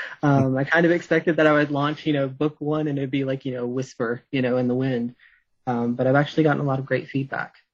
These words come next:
Uh, that's been surprising for me as a debut author, especially.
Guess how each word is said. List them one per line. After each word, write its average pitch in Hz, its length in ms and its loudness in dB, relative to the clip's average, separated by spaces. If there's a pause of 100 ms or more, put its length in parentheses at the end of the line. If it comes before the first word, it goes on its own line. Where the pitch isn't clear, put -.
(120)
Uh, 120 80 -8
that's 113 140 -10
been 113 160 -12
surprising 120 640 -8 (200)
for 120 80 -4
me 127 280 -6 (580)
as 120 140 0
a 117 60 4
debut 117 360 2
author, 117 300 -2
especially. - 560 -6